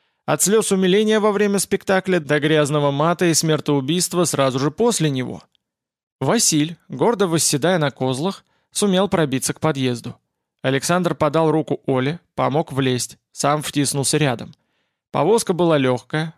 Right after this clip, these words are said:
манёвренная, и Василию удавалось протискиваться там, где застревали другие. Их обогнала карета, больше похожая на боевого слона ударной армии Ганнибала.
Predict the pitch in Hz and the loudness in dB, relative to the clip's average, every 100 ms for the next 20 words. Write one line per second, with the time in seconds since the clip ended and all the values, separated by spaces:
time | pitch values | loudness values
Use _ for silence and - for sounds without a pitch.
0 | - 214 180 135 143 151 160 160 _ _ | -2 2 2 2 0 -2 -4 -6 _ _
1 | _ 226 254 190 147 202 220 208 190 - | _ -2 2 2 2 0 2 2 2 0
2 | 143 127 120 131 175 170 147 143 127 - | 0 0 2 2 2 0 0 -4 -4 -2
3 | 147 - 139 127 131 135 143 139 131 127 | -2 0 -2 -2 -4 -2 -2 -2 -2 -2
4 | 127 - 123 127 123 131 139 120 92 _ | -4 -4 -2 -2 0 -2 -4 -8 -20 _
5 | _ _ _ _ _ _ _ - 202 233 | _ _ _ _ _ _ _ -4 -2 0
6 | 180 160 143 147 170 180 151 156 196 180 | 0 0 0 2 2 2 0 0 0 0
7 | 160 143 151 151 - 127 170 151 139 139 | 0 0 0 -2 -4 -2 2 2 2 0
8 | 139 147 151 135 - 127 147 151 135 147 | 0 2 0 0 0 0 2 0 2 0
9 | 139 139 143 139 139 127 151 165 147 110 | 0 0 0 -2 -4 -2 -2 0 0 -2
10 | - | -10